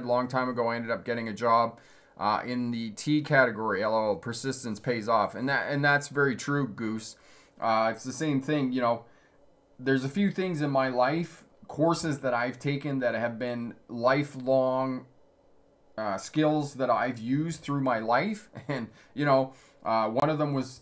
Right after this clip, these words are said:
learning how to type, taking typing in high school. Don't ask me why I took typing for three years.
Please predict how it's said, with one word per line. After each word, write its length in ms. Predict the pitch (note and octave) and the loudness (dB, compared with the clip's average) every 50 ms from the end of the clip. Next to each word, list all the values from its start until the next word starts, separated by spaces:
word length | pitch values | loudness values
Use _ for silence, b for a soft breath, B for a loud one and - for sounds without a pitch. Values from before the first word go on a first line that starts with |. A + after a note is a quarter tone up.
| - _ - | -20 _ -6
learning 340 | A#2+ B2+ C#3 C#3+ C#3+ C3+ C3 | -2 0 0 2 2 2 2
how 120 | C3 C3+ | 2 2
to 80 | B2+ A#2 | 0 0
type, 300 | - C#3 C#3 D3+ C#3+ - | 0 0 0 0 0 -2
taking 320 | D3 C#3 C3 C3 B2+ A#2+ | -2 -2 -2 -2 -4 0
typing 320 | C#3 B2+ B2+ A#2+ C3 B2+ | 2 2 2 2 -2 -6
in 60 | A#2 G#2 | -6 -4
high 180 | A2+ B2 C3+ | -2 -2 -2
school. 240 | C3+ - C#3 B2+ A#2 | -4 -4 -6 -4 -2
Don't 180 | C3+ C#3 C#3 C3 | -2 -2 0 0
ask 220 | B2+ C3 B2+ - | -2 -4 -4 -6
me 80 | B2 A#2 | -8 -4
why 260 | A2+ A#2+ A#2+ A#2+ A#2 | 2 2 4 4 2
I 60 | A#2 | 0
took 240 | A2+ - B2+ - - B2+ - | -2 -6 -6 -6 -6 -8 -6
typing 380 | - A#2+ A#2 A2 A#2+ G#2+ G#2 | -4 -4 -4 -4 -6 -8 -8
for 100 | G2+ A#2 | -8 -10
three 280 | G2+ G#2 A#2+ B2 A#2 A2 | -10 -8 -6 -6 -4 -4
years. 360 | A#2 C3+ A#2+ G#2 A2 A#2 - | -2 -2 -2 -2 -4 -6 -8